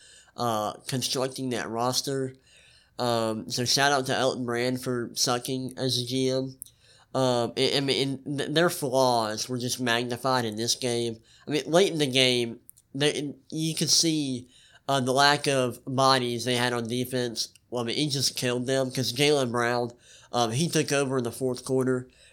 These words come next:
and, and put them in the coffin. Um, and Jaylen Brown had, he was awesome. He had twenty-nine points, four assists, six rebounds, shot nine for sixteen from the field, five for eight from the three-point line, had three steals. He was great.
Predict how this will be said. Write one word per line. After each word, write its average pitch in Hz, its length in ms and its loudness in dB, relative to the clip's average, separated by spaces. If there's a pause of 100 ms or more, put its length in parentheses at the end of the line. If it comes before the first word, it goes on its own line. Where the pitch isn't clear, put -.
(100)
and, 107 360 2 (100)
and 113 260 -2
put 151 200 4
them 120 120 0
in 107 100 -2
the 107 60 -8
coffin. 127 560 0 (480)
Um, 123 400 2 (160)
and 131 240 0
Jaylen 175 240 8
Brown 139 200 6
had, 131 260 2
he 143 160 2
was 139 220 2
awesome. 113 360 0
He 113 100 0
had 131 140 2
twenty-nine 131 420 0
points, 123 320 -2
four 127 260 -2
assists, 123 460 0
six - 220 -2
rebounds, 117 400 0
shot 117 180 0
nine 127 340 2
for 127 120 -8
sixteen 131 460 0
from 120 120 -6
the 113 80 -4
field, 127 380 -2 (460)
five 156 200 6
for 147 80 0
eight 139 140 -2
from 131 120 -4
the 113 40 -10
three-point 135 400 -4
line, 123 340 0 (340)
had 131 200 0
three 147 160 0
steals. 135 500 -2 (100)
He 156 140 2
was 131 160 2
great. 117 480 -2